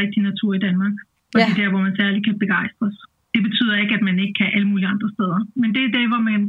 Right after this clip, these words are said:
Speaker 1: flest kan blive enige om, at der kan være virkelig dejligt. Så en
Speaker 2: Ja.
Speaker 1: del af et større forskningsprojekt med nogle svenskere og en ester, og der er masser af skov i, øh, Sverige og i Estland, så det, de har fokuseret på skoven, så derfor valgte jeg at gå ud på stranden. Det, jeg så har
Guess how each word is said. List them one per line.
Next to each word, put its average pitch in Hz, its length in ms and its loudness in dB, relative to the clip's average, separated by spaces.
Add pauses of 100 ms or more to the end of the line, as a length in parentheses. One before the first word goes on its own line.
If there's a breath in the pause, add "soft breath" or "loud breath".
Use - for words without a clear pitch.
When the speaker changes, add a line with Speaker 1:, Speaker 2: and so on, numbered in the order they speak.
(180)
Speaker 1:
flest 254 280 0
kan 202 140 2
blive 214 120 0 (100)
enige 240 300 2
om, 190 40 0 (160)
at 208 140 -6
der 220 80 4 (140)
kan 214 140 2
være 185 200 0
virkelig 190 220 0 (100)
dejligt. 214 260 -2 (960 loud breath)
Så 226 100 0
en 208 120 -2
Speaker 2:
Ja. 254 80 0
Speaker 1:
del 254 140 2
af 214 80 0
et 202 140 -2
større 214 280 0
forskningsprojekt 208 680 0 (160)
med 185 120 2 (180)
nogle 190 220 2
svenskere 220 440 2 (720 loud breath)
og 190 120 4
en 190 100 2 (120)
ester, 233 340 0
og 196 120 2
der 208 100 2
er 214 200 2
masser 254 280 0
af - 100 -2
skov 214 200 0 (260)
i, - 20 2 (200)
øh, 175 100 2 (160)
Sverige 214 420 2 (220)
og 190 100 2 (300)
i - 20 2 (120)
Estland, 240 340 0
så 247 140 2
det, 294 80 0 (120)
de 294 100 2
har 254 140 -2
fokuseret 220 340 0
på 208 120 0
skoven, 254 380 0
så 220 140 0
derfor 240 200 0 (100)
valgte 226 260 0
jeg 208 120 2
at 214 80 0
gå 226 100 2
ud 202 100 -2
på 226 100 0
stranden. 208 320 2 (400)
Det, 269 140 2
jeg 247 120 0
så 247 120 2
har 208 60 2